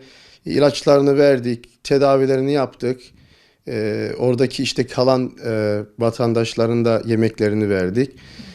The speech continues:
Ve yani Türkiye çok iyi ağırladı diyebilirim bu uçağı. Yani bu hayvanlar hem zor durumdan geliyorlar, zor bir ülkeden. Ya burada da Türkiye çok, e, güzel bir şeyler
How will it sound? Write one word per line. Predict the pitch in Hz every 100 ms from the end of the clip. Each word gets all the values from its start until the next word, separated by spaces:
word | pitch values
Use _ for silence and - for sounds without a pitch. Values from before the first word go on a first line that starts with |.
| - - -
Ve | 139 143 - - _
yani | 151 143 147
Türkiye | - 190 - 170
çok | - 165 -
iyi | 151
ağırladı | 135 131 120 120 120 117 - -
diyebilirim | 120 117 113 113 117 113 107
bu |
uçağı. | 107 - 113 101 120
Yani | 120 113 110
bu | 120 117
hayvanlar | 120 120 123 127 127 120 _ _ _
hem | 135 131
zor | 123 135 127
durumdan | 123 123 120 123 123 - _ _ 123
geliyorlar, | 120 113 113 107
zor | 107 117 113
bir |
ülkeden. | 113 110 - 110 113 135 - - - - - -
Ya | 110
burada | 117 120 131 131
da |
Türkiye | 135 147 123 - 123 120
çok, | 117 127 120 _
e, | 113 110 107
güzel | 107 104 117 113
bir |
şeyler | 110 117 117 113